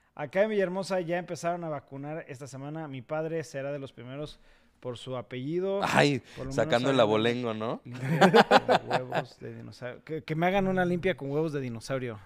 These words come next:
Speaker 1: <laughs> Ah, pues, de
Speaker 2: Pues,
Speaker 1: hecho,
Speaker 2: huevos
Speaker 1: hablando
Speaker 2: sí
Speaker 1: de la
Speaker 2: tenemos.
Speaker 1: vacuna,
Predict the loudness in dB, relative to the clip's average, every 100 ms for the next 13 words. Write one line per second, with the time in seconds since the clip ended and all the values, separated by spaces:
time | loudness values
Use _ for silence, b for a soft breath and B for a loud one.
0 | -14 -12 -10 -10 -10 -14 -14 -18 -18 -20
1 | -14 -10 -8 -10 -16 _ _ b b b
2 | b b 6 6 8 4 6 8 10 10
3 | 10 10 8 6 6 6 8 6